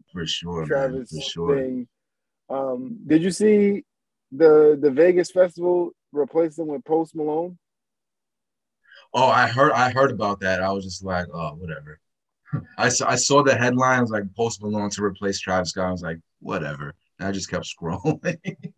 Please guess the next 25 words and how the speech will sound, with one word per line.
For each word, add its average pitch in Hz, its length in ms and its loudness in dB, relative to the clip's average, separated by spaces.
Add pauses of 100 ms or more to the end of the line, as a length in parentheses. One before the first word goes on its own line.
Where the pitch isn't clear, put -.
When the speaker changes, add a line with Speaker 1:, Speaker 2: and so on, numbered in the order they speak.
(540)
Speaker 2:
Yeah, 202 320 4 (120)
but 196 200 0 (460)
that, 190 240 -2 (1200)
I'm 262 160 -2
looking 208 320 0
at 175 160 2
it 165 100 -4
in 151 140 -10
the 147 80 -10
terms 156 440 -4
of 131 340 0 (120)
dollar 127 360 -2
sign. 92 340 -10 (100)
You 143 140 0
know 196 400 6 (260)
what 151 360 4 (140)
Speaker 1:
Yeah. 156 180 0
Speaker 2:
Travis 170 480 2
can 135 220 -10
bring 117 480 -4 (880)
Speaker 1:
Yeah. - 240 -10 (240)
Speaker 2:
to 196 180 2
a 151 60 0
festival 131 500 -2
stage. 120 460 -2